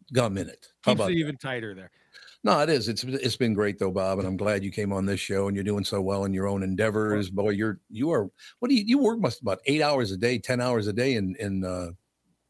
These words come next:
Speaker 2: Oh,
Speaker 1: in this
Speaker 2: I, I mean,
Speaker 1: thing.
Speaker 2: there's some days that are longer than others. It's not, it's nothing like that. I mean, I've already completed today's B S show 'cause I, uh,
Speaker 1: Oh, you did?
Speaker 2: did a little,
Speaker 1: Okay.
Speaker 2: yeah, I, so it's, I try to get, uh, I can't do it every day, but I try to get it done, um,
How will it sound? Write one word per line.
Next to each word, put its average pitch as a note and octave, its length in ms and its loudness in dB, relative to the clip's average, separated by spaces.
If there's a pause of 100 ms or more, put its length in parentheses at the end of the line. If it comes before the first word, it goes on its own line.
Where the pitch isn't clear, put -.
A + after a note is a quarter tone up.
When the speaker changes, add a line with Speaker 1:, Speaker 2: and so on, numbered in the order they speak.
(120)
Speaker 2:
Oh, F3+ 60 -2
Speaker 1:
in F3+ 220 4
this E3+ 120 4
Speaker 2:
I, - 20 -2
I - 20 -4
mean, D#3+ 180 0
Speaker 1:
thing. - 20 2
Speaker 2:
there's E3+ 160 2
some D#3 200 -2
days C#3+ 200 -2
that C3+ 120 -4
are B2+ 80 -4
longer A#2+ 240 -6
than A2+ 140 -8
others. A#2 300 -8
It's C#3 200 -8
not, A#2 260 -6
it's B2+ 220 -16
nothing A#2+ 260 -10
like G2 240 -14
that. F#2+ 300 -14
I A#2 40 -10
mean, C3 160 -4
I've B2+ 160 -2
already D3 380 2
completed B2+ 640 -10
today's A#2 380 -8
B A2+ 240 -10
S A2+ 160 -10
show F2+ 380 -16
'cause - 180 -16
I, G2+ 200 -10
uh, F#2+ 280 -10 (220)
Speaker 1:
Oh, A#2+ 40 2
you A2 120 2
did? D3+ 160 6
Speaker 2:
did D#3+ 80 -2
a - 20 -6
little, A#2+ 220 -4
Speaker 1:
Okay. - 140 -6
Speaker 2:
yeah, A2 160 -2 (160)
I, B2 60 -10
so B2 220 -6
it's, - 220 -8
I B2 160 -2
try G3 240 4
to F3+ 80 2
get, D#3 240 2 (580)
uh, B2 180 -8
I C#3 60 -2
can't F3+ 260 2
do D3+ 120 4
it C#3 60 2
every C3 260 0
day, G#2 180 -6
but A#2 160 -6
I A#2 80 -2
try D3 260 0
to D3 80 -2
get C3 240 -2
it A#2+ 120 -6 (440)
done, B2 480 -2 (540)
um, G#2+ 480 -8